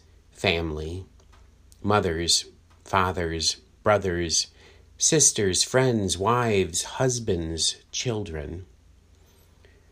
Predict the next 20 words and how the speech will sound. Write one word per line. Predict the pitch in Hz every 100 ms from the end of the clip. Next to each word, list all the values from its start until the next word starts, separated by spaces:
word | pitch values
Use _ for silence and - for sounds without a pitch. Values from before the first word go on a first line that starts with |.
| _
These | 131 156 156 147 135 -
soldiers | - 143 156 147 113 101 95 98
went | 120 131 120 -
into | 123 143 147 147
battle | 131 123 120 90 80 101 _ - - - -
because | 117 127 117
they | 113 107
wanted | 107 117 123 120
the | 123
world | 107 95 92 87 87 90
to | 101
be | 90 98
a | 85
better | 82 87 104
place | - 107 104 - - - - -
for | - 107 98
their | 87 85
loved | 85 82 80
ones. | 69 50 58 - - - _ _ _ - - _ -
Safer, | - - 117 113 -